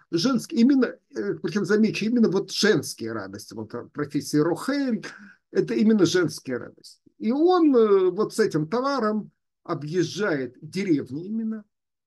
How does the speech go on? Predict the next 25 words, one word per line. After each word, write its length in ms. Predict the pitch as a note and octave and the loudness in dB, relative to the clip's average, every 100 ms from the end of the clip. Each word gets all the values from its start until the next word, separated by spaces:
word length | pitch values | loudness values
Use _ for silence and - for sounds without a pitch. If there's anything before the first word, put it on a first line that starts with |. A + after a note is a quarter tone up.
| _ - | _ -10
э, 220 | D#3+ D3 - | -8 -8 -2
то 80 | D3+ | -2
есть 180 | D3 F3 | -2 -6
места, 380 | D#3 - F3 | -6 -2 0
где 300 | - - D#3 | 0 2 2
с 140 | C#3+ - | 2 0
ярмарками 640 | D#3 B2+ A#2+ A#2 C3+ C3 | 0 0 -6 -8 -8 -4
не 160 | C#3 A#2+ | -2 -4
очень, 480 | G#2+ - A3 A3+ - _ _ _ _ _ _ - | -6 -8 -10 -10 -12 _ _ _ _ _ _ -2
и 400 | C4+ E4 E4+ E4 | 4 8 8 6
предлагает, 800 | B3+ C#4+ C4+ A3+ D#4+ D#4+ B3 - | 2 0 2 2 0 0 -2 -2
э, 340 | A#3+ A3+ A3+ G#3+ G#3 G#3 G#3 | -2 -2 -4 -6 -10 -12 -12
свой 340 | D#3 G3 A#3 C4 | -12 -6 -6 -4
такой 340 | G#3+ - G3+ | -4 -2 -4
товар. 420 | F#3 D3 B2+ - _ E3+ D#3 | -2 -4 -6 -12 _ -18 -8
При 160 | - B3 | -6 -4
этом, 440 | C#4+ B3+ B3 - _ _ _ | -4 -4 -4 -6 _ _ _
э, 280 | - F#3+ G3 | -18 -12 -10
совершенно, 640 | F3+ G#3+ G#3+ - B3+ A#3+ | -6 -4 -4 0 0 2
э, 420 | G3 F#3 F#3+ F#3+ F#3+ | 0 -2 -4 -8 -6
хорошо 380 | - G#3+ D#3 A3 | -2 -2 0 -2
видно 420 | F3 F#3 C#3+ D3 | 0 -4 -4 -4
всюду, 400 | - - F#3 A2+ A#2 | -8 -8 -6 -6 -8
где, 560 | A2 A2+ D3 C3+ A2 G#2+ _ _ _ _ _ _ _ | -8 -4 0 2 0 -8 _ _ _ _ _ _ _
м, 580 | E3 C3+ B2 A#2 A2+ G#2 | -6 -2 0 0 -2 -6